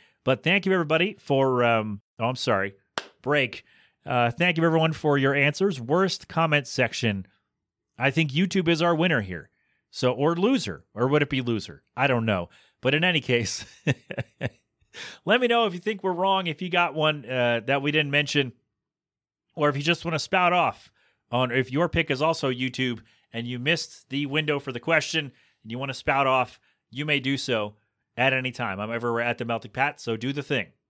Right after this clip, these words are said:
All right? All right. In the meantime, let's take a break. We'll come back. We'll do one more thing. We'll talk about weird people on the internet doing a weird thing that I noticed, and it really, it just, it doesn't, it doesn't, uh, grind my gears, as it were, but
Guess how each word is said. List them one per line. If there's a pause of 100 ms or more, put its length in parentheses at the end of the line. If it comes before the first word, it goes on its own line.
All
right?
All
right.
In
the
meantime, (300)
let's
take
a
break.
We'll
come
back. (260)
We'll
do
one
more
thing.
We'll
talk
about
weird
people
on
the
internet
doing
a
weird
thing (440)
that
I
noticed,
and
it
really, (400)
it
just,
it
doesn't,
it
doesn't,
uh,
grind
my
gears,
as
it
were,
but